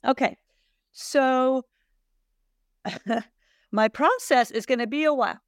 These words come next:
It's gonna be a while. And now this is something else that I'm gonna be working on. So I told you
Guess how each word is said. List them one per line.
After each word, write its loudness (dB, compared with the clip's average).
It's -10
gonna 2
be -2
a 2
while. -6
And 2
now 0
this -6
is -8
something -2
else 0
that -4
I'm -4
gonna -2
be -4
working -4
on. -12
So -4
I 2
told 0
you 0